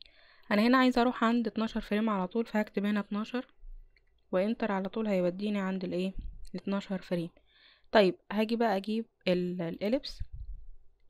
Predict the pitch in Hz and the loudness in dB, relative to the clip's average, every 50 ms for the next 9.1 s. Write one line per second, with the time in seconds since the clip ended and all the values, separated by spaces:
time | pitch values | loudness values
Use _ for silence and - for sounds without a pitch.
0 | - - _ _ _ _ _ _ _ _ _ _ _ _ _ _ _ _ _ - | -20 -20 _ _ _ _ _ _ _ _ _ _ _ _ _ _ _ _ _ 4
1 | 196 233 269 302 302 302 269 254 254 269 254 277 277 - - - 277 269 269 269 | 6 6 6 6 6 4 4 4 4 2 2 2 0 0 2 2 2 2 4 2
2 | 277 277 - _ _ _ _ _ - 190 190 - 214 247 269 262 - - - - | 0 -2 -8 _ _ _ _ _ -4 -2 0 2 2 2 2 0 0 -4 -8 -8
3 | - - - 196 196 202 208 226 254 320 - - - - - _ _ _ - - | -6 -4 -2 0 0 0 0 0 -2 -4 -4 -10 -18 -20 -20 _ _ _ -20 -20
4 | _ _ _ _ - - 196 233 240 254 262 254 - 220 202 208 226 247 240 240 | _ _ _ _ 2 4 4 4 4 2 0 2 2 0 2 2 2 2 2 0
5 | 240 - - 226 226 - - 220 202 196 196 185 - 190 180 - 175 175 - _ | -2 -2 -4 -4 -4 -4 -4 -4 -2 -2 -2 -2 -2 -2 -2 -4 -10 -16 -16 _
6 | _ _ _ _ _ _ _ _ _ _ _ 180 175 180 180 180 - - - 156 | _ _ _ _ _ _ _ _ _ _ _ -2 -2 -2 -2 -2 -2 -2 0 0
7 | 175 202 220 233 240 240 240 240 262 247 202 196 190 - 202 180 - 175 165 165 | 2 4 4 6 6 4 2 0 -2 -4 -4 -4 -2 -2 -2 -2 -2 -4 -6 -6
8 | 170 165 170 170 - 190 - - 196 190 - 190 196 196 196 190 180 185 185 185 | -6 -6 -8 -8 -8 -6 -4 -4 -4 -4 0 0 2 2 2 0 0 0 -2 -4
9 | 196 | -4